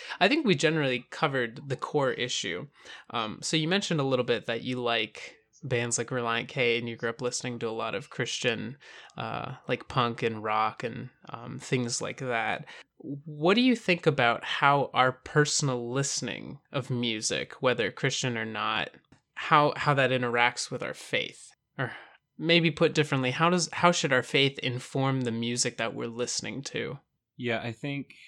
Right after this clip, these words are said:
Speaker 2: um, I like what you said earlier, um, where you were talking about that Saint Augustine quote, um, about,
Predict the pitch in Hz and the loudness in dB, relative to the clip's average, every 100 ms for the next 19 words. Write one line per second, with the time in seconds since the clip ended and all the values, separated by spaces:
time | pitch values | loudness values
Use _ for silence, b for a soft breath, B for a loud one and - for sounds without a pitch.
0 | B - 113 107 104 101 95 92 92 90 | B -8 -4 -2 0 -2 -4 -6 -8 -12
1 | _ _ _ - 123 139 143 139 117 - | _ _ _ -6 0 0 0 -2 -2 -2
2 | 110 98 101 104 92 90 87 87 - _ | -2 0 -2 0 -2 -2 -4 -6 -12 _
3 | _ _ 104 95 92 90 87 85 _ _ | _ _ -6 -2 -2 -4 -10 -14 _ _
4 | _ 113 101 98 90 101 104 98 95 - | _ -2 0 0 -2 -6 -6 -6 -6 -4
5 | 98 90 _ _ - 110 101 95 92 90 | -6 -6 _ _ -8 -4 -2 -2 -6 -8
6 | - 104 101 113 110 - _ _ _ - | -8 -8 -6 -4 -6 -6 _ _ _ -8
7 | 101 92 90 87 87 _ _ - 107 101 | -4 -4 -6 -10 -16 _ _ -10 -6 0
8 | 98 95 | 0 0